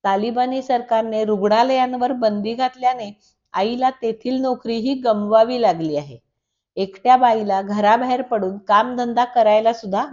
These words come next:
बंदी आहे. चित्रपटाच्या सुरुवातीस अनेक बुरखाधारी महिलांचा मोर्चा निघालेला दाखवत असतात. "आम्हाला बाहेर जाऊन काम करू द्या" अशा प्रकारच्या घोषणा देत मोर्चा निघालेला असतो.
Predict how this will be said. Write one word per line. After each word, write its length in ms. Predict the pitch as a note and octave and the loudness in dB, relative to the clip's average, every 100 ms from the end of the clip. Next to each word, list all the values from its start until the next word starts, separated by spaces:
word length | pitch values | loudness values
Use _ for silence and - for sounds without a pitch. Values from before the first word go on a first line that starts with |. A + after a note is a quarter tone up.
| G#3 | 0
बंदी 420 | G#3+ G3 F3+ E3+ | 0 0 -2 -2
आहे. 260 | D#3 C#3 C3 _ _ _ _ _ _ _ _ _ _ _ _ - | -2 -6 -20 _ _ _ _ _ _ _ _ _ _ _ _ -10
चित्रपटाच्या 760 | A#3 A3+ C4 C#4+ C#4+ C#4 D4 | -8 -4 -2 -2 -4 -4 -4
सुरुवातीस 680 | C#4+ B3 A3+ C4 C4 A#3+ - _ _ - | -4 -4 0 0 0 -10 -10 _ _ -6
अनेक 400 | F#3+ G#3 C#4 C#4 | -4 -2 -4 -4
बुरखाधारी 760 | G#3 G#3 G#3+ - B3+ C4+ B3+ C4 | -4 -2 -4 -4 -4 -2 -2 -4
महिलांचा 640 | B3 G#3 G#3 G3+ G#3+ A3 | -2 -2 -2 -4 -2 -2
मोर्चा 440 | A3 A3 F#3 A#3 B3+ | 0 -2 -4 0 0
निघालेला 580 | A#3+ G3+ G#3 G#3 G#3 | 0 -2 -2 0 0
दाखवत 500 | B3+ A3+ - - F3+ | 2 0 -2 -2 -2
असतात. 300 | C#3+ - A2 - _ _ _ _ _ _ _ | -2 -6 -14 -14 _ _ _ _ _ _ _
"आम्हाला 400 | F3 G3 A3+ C#4 | -4 -2 2 2
बाहेर 380 | C4+ A3+ G#3+ A#3+ | 4 2 2 0
जाऊन 260 | B3+ B3 C4 B3+ | 0 -2 -2 -4
काम 260 | A3+ B3+ | -4 -2
करू 240 | C4+ B3 A3+ | -2 -2 -2
द्या" 220 | G3 F#3+ F#3+ _ _ | -4 -6 -10 _ _
अशा 260 | F#3 F#3 B3 | -10 2 2
प्रकारच्या 540 | C4 C4 A#3+ A#3+ B3 A#3+ | 2 -2 0 0 0 -2
घोषणा 480 | B3+ G3 G#3 G#3+ | -4 -6 -6 -4
देत 200 | A3+ A3+ G#3 - _ G#3+ | -4 -4 -6 -14 _ -2
मोर्चा 420 | G#3+ G3 A#3+ B3 | 0 0 2 2
निघालेला 540 | A#3+ G#3 G3 F#3+ F3+ | 2 0 2 2 0
असतो. 300 | D3 - C#3+ | -2 -6 -18